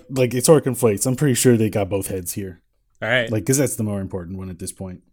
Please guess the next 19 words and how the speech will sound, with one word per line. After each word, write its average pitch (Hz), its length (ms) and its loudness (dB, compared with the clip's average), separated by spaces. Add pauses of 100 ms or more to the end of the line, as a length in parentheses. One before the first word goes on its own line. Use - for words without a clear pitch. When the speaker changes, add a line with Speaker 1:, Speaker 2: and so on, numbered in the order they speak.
(300)
Speaker 2:
Do 170 80 -2
you 175 220 2
see 202 240 -2
Grendel's 185 460 -2
mom 165 300 -2
as 131 140 -2
just, 139 240 -4
like, 127 180 -4
a 123 60 0
lady 123 400 0
big 120 260 -6
Grendel? 127 520 -6
Like, 143 120 -8
she's, 151 340 -4
she's 156 280 -4
more 180 220 4
powerful 143 520 -4
than 107 220 -8
Grendel. 101 440 -10